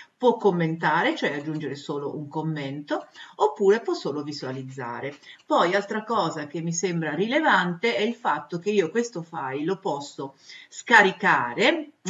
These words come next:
quindi, eh, scaricare vuol dire che io ce l'ho in locale, cioè sul mio desktop del P C,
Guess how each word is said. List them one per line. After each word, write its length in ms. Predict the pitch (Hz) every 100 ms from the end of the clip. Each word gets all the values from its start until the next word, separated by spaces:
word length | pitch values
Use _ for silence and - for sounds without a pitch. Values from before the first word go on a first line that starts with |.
| 170
quindi, 420 | 240 208 170 170
eh, 220 | 170 170
scaricare 520 | 170 208 254 - 196
vuol 220 | 247 185 160
dire 280 | 208 202
che 100 | 170
io 260 | 160 208 208
ce 160 | - 175
l'ho 160 | 185
in 200 | 190 170
locale, 600 | 160 160 220 196 151 143
cioè 160 | 143 143
sul 220 | - 151
mio 180 | 175 170
desktop 560 | 196 214 - - 160
del 220 | 160 156 147
P 100 | 165
C, 380 | - 269 170